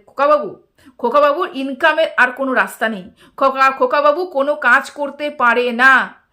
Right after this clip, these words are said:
কোনো কাজ করতে পারে না। একমাত্র উদ্দেশ্য এই ভিউ-, ভিডিও করা এবং এখান থেকে ইনকাম করা, এটাই কিন্তু প্রমাণিত হলো। এটা আপনি প্রমাণ করে দিলেন, না হলে এগুলো করতে বসতেন না কিন্তু। আচ্ছা, আপনি আরও একটা কথা বলেছেন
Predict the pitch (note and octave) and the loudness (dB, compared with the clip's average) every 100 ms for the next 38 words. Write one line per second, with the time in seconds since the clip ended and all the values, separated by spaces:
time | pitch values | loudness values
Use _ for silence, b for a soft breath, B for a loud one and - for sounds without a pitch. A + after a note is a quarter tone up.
0 | _ _ D#4+ E4+ F#4+ A4 G#4+ D4 D4+ D#4+ | _ _ -4 -2 2 0 2 2 4 2
1 | - C#4 C4 B3+ C#4+ C#4 B3 A3+ A3+ A3+ | -4 -8 -8 -8 -10 -4 -2 0 -2 0
2 | B3 A3+ D3 - B _ G3+ B3 B3+ D#4 | 0 0 -4 -16 B _ -4 -4 -4 -2
3 | E4+ E4+ F4 D4+ B3 G3+ C#4 C#4 - D4+ | -2 -2 -6 -8 -8 -10 -10 -10 -8 -6
4 | G#3+ A#3+ A3 A#3 A#3 B3 F#3 F#3+ G3+ B3+ | -4 -6 -8 -8 -8 -8 -10 -12 -8 -6
5 | C#4 D4 D#4 G#4 B C4 G#3+ A#3+ - G#3+ | 0 4 6 4 B -10 -6 -6 -8 -10
6 | C4 A#3+ A#3+ C#4+ B3 G#3+ G#3 A#3 G#3 G3+ | -8 -8 -10 -10 -8 -8 -8 -6 -8 -8
7 | F3+ D3+ _ _ _ _ _ _ _ _ | -10 -12 _ _ _ _ _ _ _ _
8 | - A3 C#4+ D#4 E4 E4 D#4+ D4 D4 D#4 | -8 -6 -4 -6 -10 -10 -10 -10 -10 -12
9 | D4 D4 G#3+ F3+ G#3 C4 C4+ D4+ C#4 C4+ | -12 -10 -10 -10 -8 -8 -8 -14 -10 -10
10 | C#4+ D4 C#4+ A3+ D4 E4+ G#3 - _ _ | -10 -10 -8 -8 -6 -6 -8 -14 _ _
11 | _ _ _ _ G3+ G#3+ C4 B3 D4 - | _ _ _ _ -8 -6 -8 -10 -10 -12
12 | - D4 D#4+ - G4 F4+ D4 F3+ - - | -12 -12 -12 -10 -10 -10 -10 -12 -16 -20
13 | B B C#4+ - - A#4 C#4 D4+ B B | B B -10 -6 0 0 0 -4 B B
14 | - C#4+ G4+ A#4 G4 A4 A4+ A4+ A4+ G#4+ | -2 -2 -2 0 0 -2 -6 -6 -6 -4
15 | A4+ G#4 A#3 | -4 -4 -8